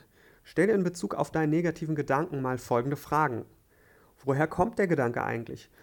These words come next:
Zum Beispiel, dass deine Meinung nicht zählt. Warum kommt dieser Gedanke genau jetzt hoch? Nützt mir dieser Gedanke überhaupt etwas?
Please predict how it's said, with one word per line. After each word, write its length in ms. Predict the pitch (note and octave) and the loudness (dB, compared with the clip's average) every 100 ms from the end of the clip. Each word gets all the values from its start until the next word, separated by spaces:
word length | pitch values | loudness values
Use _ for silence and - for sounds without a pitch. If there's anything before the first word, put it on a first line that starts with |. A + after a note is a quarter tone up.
| - | -10
Zum 140 | C3+ | 0
Beispiel, 520 | B2 A#2 - C3+ D#3+ E3+ - - | 4 4 2 0 0 -2 -12 -12
dass 140 | - - | -8 0
deine 180 | B2 B2 | 2 2
Meinung 260 | A2+ B2 | 2 0
nicht 200 | C3+ - | -2 -4
zählt. 440 | - E3 A2+ - - _ _ _ _ _ _ | 2 4 2 -2 -14 _ _ _ _ _ _
Warum 200 | C3 G#3 | 0 2
kommt 180 | G#3 G3+ | 2 0
dieser 180 | G3 F#3 | 2 2
Gedanke 340 | D3+ D#3+ F3+ | 2 2 2
genau 260 | D#3 D#3+ D#3 | 2 2 2
jetzt 500 | C3+ E3+ - - - | 0 -2 -6 -12 -8
hoch? 240 | A2+ A2 - _ _ _ _ _ - | -8 -8 -14 _ _ _ _ _ -4
Nützt 420 | C3+ F#3 G#3+ - | 4 4 4 0
mir 100 | F3+ | 2
dieser 260 | C#3+ B2+ A#2 | 2 0 0
Gedanke 340 | A#2+ A2+ A#2+ | 0 0 -2
überhaupt 340 | A#2 A2+ - | -4 -4 -6
etwas? 480 | - - - A2 - | -10 -10 -10 -10 -14